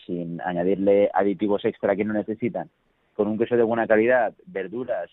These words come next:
y un pan también de buena calidad, no tiene nada que ver con una hamburguesa que compramos en cualquier, eh, sitio de fast food. Y luego, en cuanto a la repostería, es que el ejemplo que siempre digo es,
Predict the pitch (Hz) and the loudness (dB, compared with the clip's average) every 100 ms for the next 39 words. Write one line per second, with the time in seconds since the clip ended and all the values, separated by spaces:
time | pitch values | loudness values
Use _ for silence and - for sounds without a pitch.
0 | _ - 92 92 92 - 117 107 110 82 | _ -12 -8 -8 -8 -8 -4 -2 -2 -2
1 | 87 98 104 104 101 101 123 120 98 92 | -4 -2 -2 0 2 4 2 0 -8 -6
2 | 92 98 98 107 120 - 107 98 95 92 | -2 -2 0 -2 -2 -6 -6 -6 -6 -6
3 | 92 92 90 95 - 92 90 87 82 95 | -8 -10 -8 -8 -8 -8 -8 -8 -6 -6
4 | 92 98 92 92 82 92 92 _ _ _ | -6 -10 -6 -4 -4 -4 -4 _ _ _
5 | _ _ 101 98 - 110 95 107 101 104 | _ _ -10 -10 -8 -8 -4 -4 -4 -4
6 | 147 143 - 110 123 117 98 92 95 92 | -4 -6 -6 -4 -4 -4 -4 0 0 0
7 | 92 98 104 104 151 - _ - 110 123 | -2 -4 -4 -2 -2 -4 _ -20 -6 -4
8 | 107 120 135 127 135 131 131 156 147 | -4 -4 -4 -4 -4 -2 0 0 0